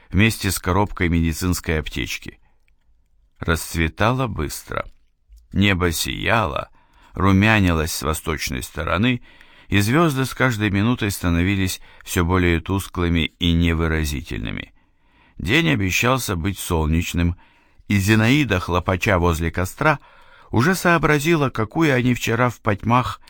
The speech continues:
сделали ошибку. Отклонились слишком влево, испугавшись дороги.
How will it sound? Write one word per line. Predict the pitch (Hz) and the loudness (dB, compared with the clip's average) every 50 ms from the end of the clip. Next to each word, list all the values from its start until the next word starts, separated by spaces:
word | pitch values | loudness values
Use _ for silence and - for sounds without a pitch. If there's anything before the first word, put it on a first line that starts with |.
| - - | -20 -12
сделали | - 80 82 80 95 113 117 113 107 107 104 101 | -8 -6 -2 4 6 6 6 6 4 4 2 2
ошибку. | 98 95 98 - - 95 82 - - - - - - _ _ _ _ _ _ _ _ _ _ - - - | 2 0 0 -2 -2 -4 -4 -6 -8 -14 -16 -16 -16 _ _ _ _ _ _ _ _ _ _ -20 -14 -6
Отклонились | - 80 82 - - 98 101 98 104 120 135 131 123 120 120 - - - - | -2 -2 -2 0 2 4 6 8 8 8 8 8 6 4 2 0 -4 -10 -10
слишком | - - - 104 113 120 113 - - 110 104 104 98 | -10 -6 -2 0 2 2 2 0 2 2 4 4 4
влево, | 95 98 107 107 98 85 80 - - - - - _ _ _ _ _ _ | 4 4 4 4 2 2 0 -2 -4 -10 -16 -20 _ _ _ _ _ _
испугавшись | - - 156 - - 170 160 156 160 131 107 - 127 127 123 110 | -2 -2 -2 -2 0 0 2 4 4 2 2 2 0 0 0 0
дороги. | 101 131 139 139 127 107 95 76 67 - | 2 2 2 2 2 0 -2 -2 -4 -8